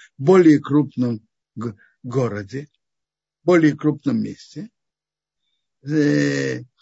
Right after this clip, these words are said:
представить свою кандидатуру. И что там они могут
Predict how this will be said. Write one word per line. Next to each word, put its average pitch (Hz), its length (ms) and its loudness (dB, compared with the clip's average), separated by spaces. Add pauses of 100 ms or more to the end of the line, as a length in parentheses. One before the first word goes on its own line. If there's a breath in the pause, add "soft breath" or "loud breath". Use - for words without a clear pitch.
(160)
представить 175 720 2
свою 135 280 -4
кандидатуру. 123 1080 -6
И 330 280 -10 (1040 soft breath)
что - 200 -8
там 302 300 -4
они 240 200 0
могут 233 720 -8